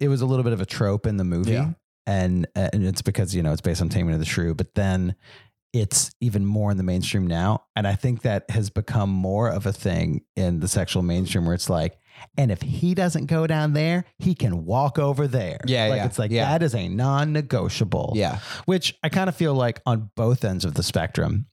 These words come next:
Speaker 1: it should just be whatever you and your partner are comfortable with.
Speaker 2: Yeah, totally.
Speaker 1: Absolutely.
Speaker 2: And what
Speaker 1: Some people probably don't get mouthy at all.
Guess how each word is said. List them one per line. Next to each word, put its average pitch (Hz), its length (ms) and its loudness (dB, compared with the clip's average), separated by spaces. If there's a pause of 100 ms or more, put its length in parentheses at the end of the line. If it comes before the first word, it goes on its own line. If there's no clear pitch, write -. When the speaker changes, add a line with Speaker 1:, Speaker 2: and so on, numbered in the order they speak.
(140)
Speaker 1:
it - 160 0
should 117 180 0
just 104 320 -2
be 87 380 0
whatever 98 340 0
you 87 140 0
and 82 100 0
your 78 80 0
partner - 280 0
are - 40 -2
comfortable 101 480 0
with. - 100 -10 (520)
Speaker 2:
Yeah, 110 260 2 (240)
totally. 165 460 -2
Speaker 1:
Absolutely. 113 580 -2 (500)
Speaker 2:
And 156 280 0
what 151 200 0
Speaker 1:
Some 220 140 0
people 254 220 0
probably 247 220 0
don't 247 100 0
get 247 120 -2
mouthy 240 360 0
at 233 80 0
all. - 400 -4